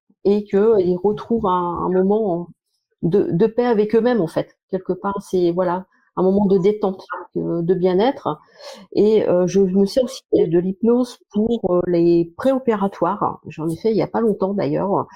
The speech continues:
pour une récidive de cancer du sein, euh, troisième récidive de cancer du sein. Donc, chirurgie, chirurgie aussi ganglionnaire, pour quelqu'un qui était énormément stressé,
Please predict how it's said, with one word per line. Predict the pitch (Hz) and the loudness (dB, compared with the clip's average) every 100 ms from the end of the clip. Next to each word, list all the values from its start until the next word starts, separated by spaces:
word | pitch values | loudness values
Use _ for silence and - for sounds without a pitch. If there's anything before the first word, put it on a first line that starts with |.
| - _ - | -20 _ -6
pour | 175 | -2
une | 156 | 0
récidive | 196 - 214 226 | 0 0 0 2
de | 233 | 0
cancer | 214 196 196 185 | 0 -2 -2 -2
du | |
sein, | 175 156 185 - - | -4 -4 -6 -8 -12
euh, | 139 92 90 104 98 98 - _ _ | -10 -8 -8 -8 -8 -10 -12 _ _
troisième | - 220 202 214 | -6 -4 -2 0
récidive | 180 170 165 180 | -2 -2 -2 0
de | 175 | 0
cancer | 175 170 147 | -2 -6 -4
du | 156 | -4
sein. | 143 143 196 _ _ _ - | -6 -8 -8 _ _ _ -10
Donc, | 160 | -8
chirurgie, | - 220 196 185 180 180 190 | -2 0 2 0 0 0 0
chirurgie | 196 180 165 175 190 | 0 -2 0 2 2
aussi | - 185 | 2 0
ganglionnaire, | 175 196 202 185 175 170 214 190 151 - - _ | 2 2 2 2 2 2 0 0 -2 -8 -20 _
pour | 160 | -6
quelqu'un | - 170 185 185 | -4 -4 -2 -2
qui | - | -2
était | 156 - - - | -4 -4 -4 0
énormément | 185 202 202 - - 180 175 175 170 | 2 2 0 -6 -4 -2 0 0 -2
stressé, | 175 - 226 208 196 - | -4 -6 -6 -2 -2 -2